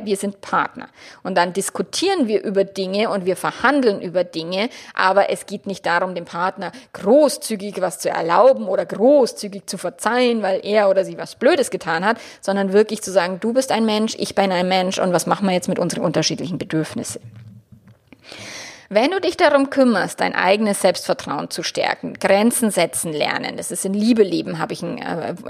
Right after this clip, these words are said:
Video zum Thema Grenzen setzen und ein ganzes Modul zum Thema Beziehung zu dir selber, weil das ist die wichtigste Beziehung überhaupt, dann, wenn du immer mehr in diesen Erfahrungsraum eintrittst, in dem du weißt,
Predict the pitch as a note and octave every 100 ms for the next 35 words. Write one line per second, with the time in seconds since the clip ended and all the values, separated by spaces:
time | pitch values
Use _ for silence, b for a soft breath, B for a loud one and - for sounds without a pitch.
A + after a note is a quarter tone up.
0 | - E3+ F#3 E3+ F3+ - D#3 D#3+ E3 F3
1 | A3 E4 B3 D#3 D3 - D3+ E3+ D3+ D#3+
2 | F3 F3+ F3+ F#3 F#3 F3 F3 - D#3+ D3+
3 | D#3+ - - E3 E3+ - D#3+ D3+ E3 B3+
4 | G#3 F3 F#3+ E3+ E3+ F3 - F3 F#3 -
5 | F3 - E3 D#3 - E3 - B B B
6 | B - B3+ C4+ C#3+ C#3+ - G3+ - B
7 | B B B _ _ G3 A#3 D#4+ C#4 A3
8 | G#3+ G#3 - - C#4+ C#4+ B3+ B3 A#3+ G#3+
9 | A3+ D4+ C#4+ F#3 - G3+ B3 C4+ B3+ F#3+
10 | F#3 F#3+ F3 G3+ C#4 - G3 F#3 - F#3
11 | F#3+ F#3 E3+ E3 G3+ A#3+ -